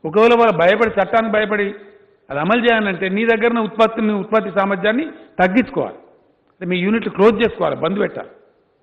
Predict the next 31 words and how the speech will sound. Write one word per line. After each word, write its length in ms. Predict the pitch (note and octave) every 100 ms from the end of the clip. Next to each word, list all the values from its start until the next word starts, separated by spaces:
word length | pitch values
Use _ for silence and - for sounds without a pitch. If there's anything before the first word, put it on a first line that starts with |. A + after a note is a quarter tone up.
| _
ఇదేం, 220 | B2+ E3 F3
ఇదేం 240 | D#3 G3+
చట్టం, 260 | G3 D#3+ C3+
అధ్యక్ష? 280 | G#2 F#2+ - - _ _ _ _ _ _ _ _ A#2
ఇది 240 | F3 G#3+ F3
చట్టం. 180 | E3 D#3+ - - _ _ _ _ _ _ _ -
ఇది 40 |
స్పష్టంగా 460 | - F3 F3 A#3 A#3
చెప్తున్నారు 580 | A3+ A3+ G#3 F#3+ D3+ C#3
బట్టి 160 | C#3+ E3+
విక్రమార్క 340 | E3 D#3+ C3+
గారు. 200 | C#3+ - - _ _ _ _
కుండ 160 | - F3
బద్దలు 300 | D#3 D#3+ G3
కొట్టి 160 | G3 F3+
మీకు 180 | F3+
రేపటి 220 | D3 F3 G3
నుండి 140 | F#3+
పార్లమెంట్లో 440 | D#3 D#3+ F3+ D3+
తెలుస్తుంది 320 | D3 D3+ E3+ C3+
కూడా. 140 | B2 - - _ _ _ _ -
ఈ 100 | C3 C3+
చర్చ 160 | C3
వస్తున్నది. 480 | F3 C#3+ F#3+ F#3 D#3+ D#4 - _ _
It's 140 | D3 D3
a 80 | G#3
very 220 | G#3+ G3+
draconian, 440 | F3 A#3 B3+ G#3 G2+ - - _ _ _ _ _ _ _ _
భయంకరమైనటువంటి 800 | - C3 F#3+ A#3 A#3+ A#3+ G#3+ G#3
లా 120 | F3
ఇది. 240 | E3 A#2